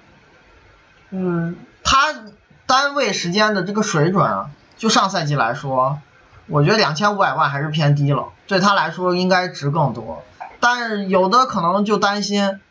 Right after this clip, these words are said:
呃，你这球员防守有点依赖运动能力啊、活力这些事情，是更容易随着年龄而下滑的。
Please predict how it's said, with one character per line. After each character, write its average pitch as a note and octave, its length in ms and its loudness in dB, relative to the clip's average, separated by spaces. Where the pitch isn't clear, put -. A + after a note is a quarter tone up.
呃， F#3 120 0
你 F#3 120 6
这 A3 140 2
球 F#3+ 180 2
员 F#3 460 0
防 F#3+ 300 2
守 F3 240 -2
有 E3+ 180 2
点 E3+ 300 0
依 G3 100 -4
赖 F3 220 0
运 F#3 180 -6
动 D#3 160 2
能 C#3 200 2
力 D#3+ 140 4
啊、 C#3 140 4
活 C#3 240 -2
力 F3 160 2
这 D3 100 2
些 C3+ 180 -2
事 B2+ 160 -6
情， A#2 180 -8
是 G3 220 -2
更 G3+ 200 2
容 E3+ 160 -2
易 F#3 80 0
随 D#3 200 -2
着 E3+ 60 -2
年 C#3+ 180 2
龄 D3 120 4
而 C#3+ 120 4
下 D3 180 0
滑 F#2+ 300 -2
的。 A#2 180 -6